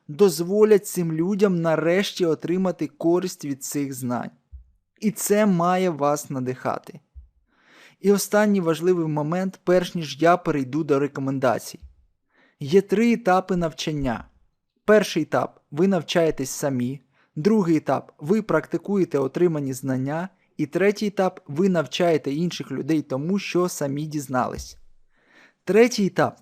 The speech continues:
він дуже потужний, тому що коли ви починаєте навчати інших людей, то ви починаєте ще краще розбиратися в своїй темі,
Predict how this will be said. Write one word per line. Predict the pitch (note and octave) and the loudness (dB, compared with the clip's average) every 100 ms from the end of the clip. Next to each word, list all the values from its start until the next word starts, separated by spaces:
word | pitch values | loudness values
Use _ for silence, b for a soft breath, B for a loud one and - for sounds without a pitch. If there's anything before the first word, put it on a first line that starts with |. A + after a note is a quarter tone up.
| - | -6
він | D#3+ G3 | 0 2
дуже | D3+ G#3 G3+ G#3 | 2 0 4 2
потужний, | F#3+ F#3 G#3+ F#3+ B2 A#2 - _ | 2 -2 -2 -2 -4 -8 -10 _
тому | - F#3+ A3 | 0 2 2
що | G#3+ | 2
коли | F#3+ G3 G3+ A3+ | 2 4 4 2
ви | G3+ | 0
починаєте | - E3+ - F#3+ G3+ F#3 D3+ | 2 2 2 0 0 0 -2
навчати | D#3+ D#3 - G3 D#3 | -4 -2 0 0 0
інших | F3+ F3+ - - | -2 -4 -6 -10
людей, | D3 C#3+ G3 G#3 b b b | -6 0 0 0 b b b
то | F3+ | -2
ви | F3 | -2
починаєте | F#3+ F3 - E3+ F#3+ G3 F3+ | 0 -2 -2 -2 0 0 -2
ще | E3+ - G3+ | -4 0 2
краще | G3 - F#3 G3 - F3 | 2 2 2 0 0 -2
розбиратися | E3+ D#3 E3 E3+ F3 F3 - | -2 -2 2 2 2 -2 -6
в | D#3 | -8
своїй | - D#3+ D#3+ | -4 -4 -4
темі, | - E3+ C#3 B2 | 0 0 0 -4